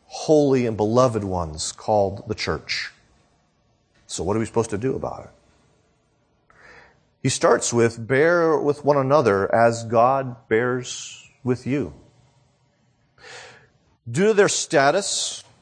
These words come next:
remember, chosen,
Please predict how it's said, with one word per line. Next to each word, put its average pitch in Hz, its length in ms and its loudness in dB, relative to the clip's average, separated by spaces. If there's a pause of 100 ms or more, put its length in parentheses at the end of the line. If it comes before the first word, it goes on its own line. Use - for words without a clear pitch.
(1120)
remember, 123 280 -4 (560)
chosen, 127 500 0